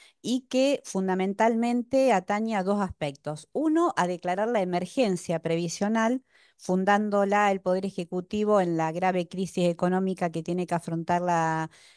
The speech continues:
eh, Caja de Jubilaciones, y otra en modificar, eh, los regímenes tanto general como los dos regímenes más conocidos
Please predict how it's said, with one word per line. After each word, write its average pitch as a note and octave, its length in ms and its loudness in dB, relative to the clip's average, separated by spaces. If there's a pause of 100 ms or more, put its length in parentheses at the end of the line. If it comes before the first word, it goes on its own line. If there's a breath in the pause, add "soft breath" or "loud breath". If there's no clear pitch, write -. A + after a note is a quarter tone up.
(180 soft breath)
eh, D#3+ 240 -2
Caja F#3 280 -2
de F#3 100 0
Jubilaciones, C#4+ 1120 0
y A#3+ 200 -2
otra C#4+ 520 2
en A#3 180 -2
modificar, A#3 840 0 (240)
eh, E3+ 320 0
los F3 200 -2
regímenes A3 600 -4
tanto E3 360 -2
general B3+ 720 2
como A#3 520 2
los E3+ 180 0
dos G3+ 220 0
regímenes G3+ 460 -2
más F#3+ 160 -2
conocidos F#3+ 680 0